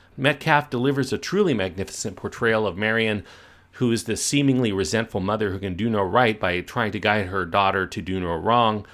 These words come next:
The banter between Ronan and Metcalf is performed with utmost sincerity to its characters. The way that they talk over one another without actually listening beyond hearing something that they assume they aren't going to like.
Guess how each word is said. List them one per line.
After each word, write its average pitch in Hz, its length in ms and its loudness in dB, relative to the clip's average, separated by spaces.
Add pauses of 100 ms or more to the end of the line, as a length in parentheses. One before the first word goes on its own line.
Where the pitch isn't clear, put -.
(440)
The 120 80 -4
banter 156 400 -2
between 135 400 -2
Ronan 117 480 4
and 92 120 -2
Metcalf 110 540 -2
is 92 100 -6
performed 104 520 -4
with 90 200 -10
utmost 101 400 -4
sincerity 101 600 -2
to - 160 -8
its - 160 -8
characters. 143 640 0 (480)
The 120 80 0
way 131 80 2
that 113 180 -2
they 87 80 -6
talk 147 380 4
over 139 180 2
one 135 160 2
another 131 300 2
without 107 260 2
actually 110 320 -6
listening 127 480 -2
beyond 90 340 -2
hearing 113 300 -2
something 101 380 -6
that 90 140 -2
they 87 100 -4
assume 175 400 2
they 135 80 2
aren't 131 240 2
going 117 220 2
to 101 100 0
like. 139 420 2